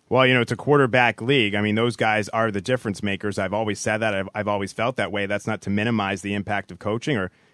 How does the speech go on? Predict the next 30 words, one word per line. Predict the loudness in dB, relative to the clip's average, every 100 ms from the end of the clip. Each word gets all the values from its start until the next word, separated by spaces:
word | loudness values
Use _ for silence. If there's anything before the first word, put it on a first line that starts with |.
| _
the | -2
other | -2 -2
positions. | -2 -2 0 0 0
And | 2
even | 2 2
in | 2
that | 2 0 -2
circumstance, | -4 -4 -4 -6 -6
the | -8
Patriots | -6 -6 -6 -4 -4 -8 _ _
are | -2
in | -2
a |
better | 0 0 0
position | -4 -4 -4 -2
than | 0 0
most, | -2 -4
because | -4 -4 -4
if | -2
Brady | -2 -2
did | 0 0 2
go | 2
down, | 2 2 0 -4 _ _
they're | -2 0
turning | 4 4 4
it | 2
over | 0 -2
to | -2
Jimmy | 0 0
Garoppolo, | 0 0 0 0 -6 -8 -10